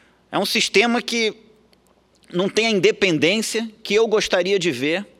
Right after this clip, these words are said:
nas escolhas dessas pessoas. Uma pessoa que é escolhido por concurso público por uma Suprema Corte, ela, na minha concepção,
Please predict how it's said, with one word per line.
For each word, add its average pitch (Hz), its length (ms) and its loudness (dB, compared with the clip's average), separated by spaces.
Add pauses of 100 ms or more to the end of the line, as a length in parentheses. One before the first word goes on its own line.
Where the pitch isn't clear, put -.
(400)
nas 165 160 -2
escolhas 180 760 0 (180)
dessas 165 360 -2
pessoas. 131 640 -6 (1400)
Uma 196 140 2
pessoa 196 380 2
que - 80 0
é 160 40 2
escolhido 127 640 0 (920)
por - 160 -4
concurso 131 480 0
público 123 440 -2
por 113 120 -6
uma 120 120 -2
Suprema 113 460 -6
Corte, - 520 -6 (440)
ela, 202 240 2
na 202 80 0
minha 233 220 0
concepção, 180 800 -2